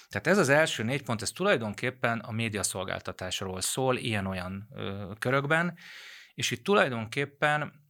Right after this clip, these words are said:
ö, egyrészt hivatkozik az E U-nak az alapjogi kartájára, hivatkozik az Európai Unió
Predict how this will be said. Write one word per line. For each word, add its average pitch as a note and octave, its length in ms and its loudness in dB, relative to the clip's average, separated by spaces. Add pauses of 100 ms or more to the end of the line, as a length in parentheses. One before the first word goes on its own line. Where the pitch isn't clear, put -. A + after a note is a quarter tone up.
(140)
ö, A#2 260 -2 (140)
egyrészt B2 480 2
hivatkozik A#2+ 520 -2
az G#2 100 0
E A#2 140 2
U-nak A2 220 0
az G2 100 -2
alapjogi F3 420 0
kartájára, A#2+ 840 2 (440)
hivatkozik A2+ 680 0
az F#2+ 100 -2
Európai G#2+ 640 0
Unió G2+ 640 -2